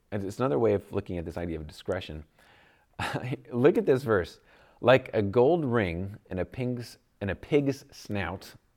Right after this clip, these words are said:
is a beautiful woman who shows no discretion." Now, pigs are dirty,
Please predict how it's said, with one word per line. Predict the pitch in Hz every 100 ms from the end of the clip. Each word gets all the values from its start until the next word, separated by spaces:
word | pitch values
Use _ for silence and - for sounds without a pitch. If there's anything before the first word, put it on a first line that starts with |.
| _ -
is | 92
a | 87
beautiful | 98 107 - 131
woman | 98 82 82
who | 90 98
shows | 92 92 80 85 85
no | 90 82 80
discretion." | - - 156 - 82 - _ _ _ _ _ _ _ _ _ _ _ _ - - - -
Now, | 123
pigs | 123 - 190 214 - -
are | 113
dirty, | 110 147 147 156 175